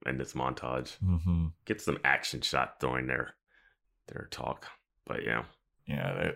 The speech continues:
Speaker 2: the, the, the military head honchos are like, "Fuck it, dump it.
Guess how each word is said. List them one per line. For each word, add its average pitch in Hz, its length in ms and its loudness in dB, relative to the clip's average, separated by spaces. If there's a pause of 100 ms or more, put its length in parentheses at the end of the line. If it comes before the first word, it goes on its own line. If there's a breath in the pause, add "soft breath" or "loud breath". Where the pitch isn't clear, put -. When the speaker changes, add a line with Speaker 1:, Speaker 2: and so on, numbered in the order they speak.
(140)
Speaker 2:
the, 92 680 6
the, 98 140 4
the 92 160 6
military 104 680 6
head 95 180 8
honchos 87 600 6
are 87 80 6
like, 80 300 2
"Fuck 113 340 10
it, 104 240 8
dump 85 260 8
it. 87 180 8